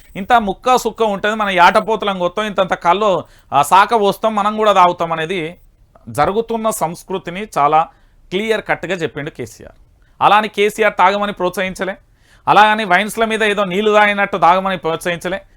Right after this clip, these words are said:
లేదా కేసీఆర్ డబ్బులు ఇచ్చి ఎప్పుడు తాగించలే. ఇది ఒకటి గుర్తుపెట్టుకోరు. ఏమని చెప్పిళ్ళు? తాగుబోతుల రాజ్యం, మొత్తం తెలంగాణ అంతా తాగుడు రాజ్యం అయిపోయింది అనేది ప్రచారం చేసినాం.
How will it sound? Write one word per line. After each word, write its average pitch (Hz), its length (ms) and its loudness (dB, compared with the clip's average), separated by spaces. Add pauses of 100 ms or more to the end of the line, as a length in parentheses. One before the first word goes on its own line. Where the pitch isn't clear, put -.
(200)
లేదా 202 240 4
కేసీఆర్ 233 520 2
డబ్బులు 196 240 2
ఇచ్చి 214 200 -2
ఎప్పుడు 196 200 -4
తాగించలే. 139 540 0
ఇది 170 100 -2
ఒకటి 208 200 0
గుర్తుపెట్టుకోరు. 151 640 -4 (720)
ఏమని 285 320 4
చెప్పిళ్ళు? 247 420 4 (100)
తాగుబోతుల 262 720 6
రాజ్యం, 240 480 4 (1500)
మొత్తం 220 300 -2
తెలంగాణ 254 420 2
అంతా 254 180 0
తాగుడు 262 460 6
రాజ్యం 240 280 8
అయిపోయింది 208 400 2
అనేది 196 420 -2 (340)
ప్రచారం 190 420 2
చేసినాం. 107 300 -8